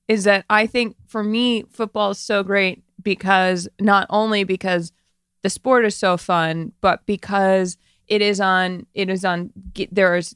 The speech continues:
given nights that I know there will be football and I know what the program is. And then Sunday is dedicated to it. I think every sport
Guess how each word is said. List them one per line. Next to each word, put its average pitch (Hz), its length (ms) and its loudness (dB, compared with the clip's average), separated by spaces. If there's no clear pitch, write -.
given 240 320 2
nights 202 380 2
that 202 180 4
I 170 80 2
know 170 220 2
there 196 140 2
will 208 100 2
be 226 120 -4
football 175 600 0
and 170 140 0
I 165 80 2
know 165 180 0
what 196 140 0
the 226 80 -2
program 180 500 0
is. 165 360 0
And 180 240 -2
then 165 360 0
Sunday 202 520 0
is 214 120 -2
dedicated 170 600 -4
to 180 100 -4
it. 165 160 0
I 175 100 2
think 220 220 -2
every 180 320 0
sport 170 520 -2